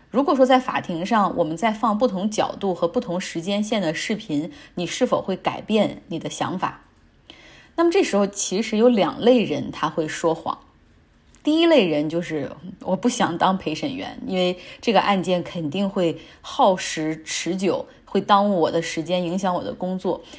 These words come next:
所以这一部分人实际上会，会故意的去突出自己有非常强烈的立场的预设，就是你没办法改变我怎么想的，我认为这个警察就是有罪，或者我认为警察就是有义务去逮捕犯人的。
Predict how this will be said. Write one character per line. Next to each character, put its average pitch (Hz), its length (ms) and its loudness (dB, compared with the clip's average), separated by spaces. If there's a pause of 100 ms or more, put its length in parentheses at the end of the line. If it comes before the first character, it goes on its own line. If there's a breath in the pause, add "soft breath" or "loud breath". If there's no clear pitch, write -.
所 - 140 0
以 254 40 6
这 370 180 2
一 311 40 4
部 226 120 2
分 202 200 2
人 156 160 0
实 160 140 -6
际 175 80 -2
上 180 160 0
会， 165 340 0 (280 loud breath)
会 220 120 -2
故 269 280 2
意 302 180 4
的 185 100 6
去 - 180 -2
突 269 300 -2
出 262 220 0
自 254 180 -2
己 151 140 -4
有 156 140 -4
非 226 160 -2
常 170 200 -2
强 - 360 -6
烈 202 180 4
的 139 260 0 (260 loud breath)
立 254 200 2
场 - 260 -8
的 156 100 0
预 196 200 2
设， - 320 0 (200)
就 165 120 -6
是 156 360 -4
你 180 120 -2
没 170 120 2
办 214 140 6
法 180 100 4
改 135 200 -2
变 165 200 0
我 - 300 -6
怎 175 100 -8
么 160 80 -4
想 - 300 -4
的， 160 80 -6
我 160 80 0
认 185 100 0
为 180 120 4
这 185 100 -4
个 175 80 0
警 160 180 -6
察 151 200 -6
就 208 120 2
是 175 100 0
有 151 120 -4
罪， - 320 -2
或 175 80 0
者 175 80 4
我 160 100 6
认 190 220 4
为 170 220 6 (260 loud breath)
警 - 180 0
察 165 300 2
就 233 180 6
是 175 280 2
有 160 160 2
义 214 160 0
务 175 200 0
去 156 160 -10 (140)
逮 160 160 2
捕 175 140 -2
犯 185 260 2
人 - 160 -8
的。 - 140 -14